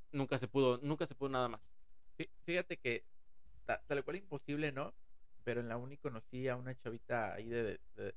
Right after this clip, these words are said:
Speaker 2: de descendencia italiana.
Speaker 1: Ujú.
Speaker 2: Y, y empezamos como a salir. Yo estaba medio emo, entonces yo era como el introvertido y el que no quería, y ella me sacaba y pasaba por mí y todo. Y de repente como que dije,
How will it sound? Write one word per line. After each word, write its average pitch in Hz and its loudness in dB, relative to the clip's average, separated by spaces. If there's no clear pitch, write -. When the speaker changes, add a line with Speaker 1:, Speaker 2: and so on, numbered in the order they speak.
Speaker 2:
de 104 -4
descendencia 110 -4
italiana. 113 -4
Speaker 1:
Ujú. 135 -2
Speaker 2:
Y, 110 -4
y 113 0
empezamos 127 -4
como 117 -8
a 110 -8
salir. 135 2
Yo 127 2
estaba 123 2
medio 113 -4
emo, 156 -2
entonces 127 -6
yo 127 4
era 127 6
como 107 -10
el 104 -10
introvertido 117 -6
y 107 -4
el 101 -10
que 110 -12
no 113 -12
quería, 131 0
y 113 2
ella 117 2
me - -8
sacaba 113 2
y 95 -8
pasaba 113 -4
por 101 -8
mí 123 -4
y 123 -6
todo. 127 -2
Y 143 0
de 135 8
repente 147 -2
como 127 -4
que 117 2
dije, 117 -4